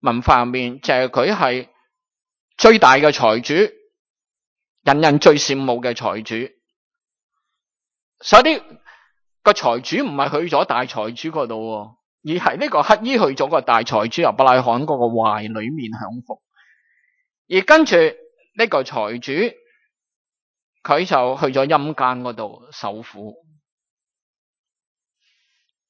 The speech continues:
輪流轉。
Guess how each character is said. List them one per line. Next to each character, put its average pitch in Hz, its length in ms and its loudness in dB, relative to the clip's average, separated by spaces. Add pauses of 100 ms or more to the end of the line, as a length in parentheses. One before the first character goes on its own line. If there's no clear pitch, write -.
(1600)
輪 120 220 -14
流 117 180 -10
轉。 117 300 -12